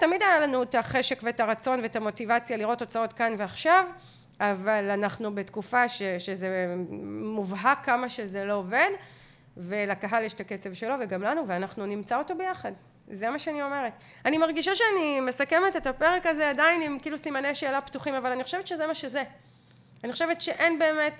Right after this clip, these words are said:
אה, מסקנות חותכות, ואין לנו פה פריצות דרך אדירות, ואין לנו פה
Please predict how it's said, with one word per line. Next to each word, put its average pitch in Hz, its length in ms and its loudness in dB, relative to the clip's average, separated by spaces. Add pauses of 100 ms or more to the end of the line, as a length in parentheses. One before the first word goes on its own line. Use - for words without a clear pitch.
(540)
אה, 269 100 2
מסקנות 277 500 -2
חותכות, 269 600 -4 (640)
ואין 285 500 4
לנו 320 260 4 (120)
פה 311 140 6 (100)
פריצות 320 420 0
דרך 262 360 2
אדירות, 240 580 -2
ואין 285 300 2
לנו 311 340 0
פה 302 260 4